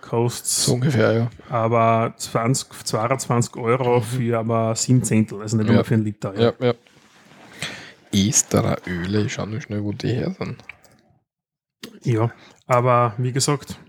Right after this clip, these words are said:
Speaker 1: eine Kulinari-
Speaker 2: In Feldkirchen.
Speaker 1: Ja, Feldkirchen. Naja.
Speaker 2: Also in der Nähe von Graz sogar. Ja, gut.
Speaker 1: Wunderbar.
Speaker 2: Ja, passt.
Speaker 1: Gut,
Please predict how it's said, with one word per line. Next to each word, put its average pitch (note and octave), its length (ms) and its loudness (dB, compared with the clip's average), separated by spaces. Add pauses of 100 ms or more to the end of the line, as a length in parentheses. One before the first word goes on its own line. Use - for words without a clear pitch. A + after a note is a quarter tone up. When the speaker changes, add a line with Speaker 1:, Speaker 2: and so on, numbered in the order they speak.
(140)
Speaker 1:
eine A#2 420 0 (1040)
Kulinari- A#2 760 2 (180)
Speaker 2:
In G#2 140 -8
Feldkirchen. A2+ 760 0 (400)
Speaker 1:
Ja, E3+ 100 -16 (600)
Feldkirchen. - 680 -10 (1000)
Naja. A#2+ 380 2 (360)
Speaker 2:
Also G2+ 180 0
in F#2+ 60 0
der G2 80 2
Nähe G2+ 180 4
von - 120 -6
Graz - 380 -2
sogar. - 300 -8 (220)
Ja, - 160 -10
gut. - 260 -12 (1300)
Speaker 1:
Wunderbar. D3+ 340 2 (240)
Speaker 2:
Ja, - 200 4 (160)
passt. - 420 0
Speaker 1:
Gut, - 220 0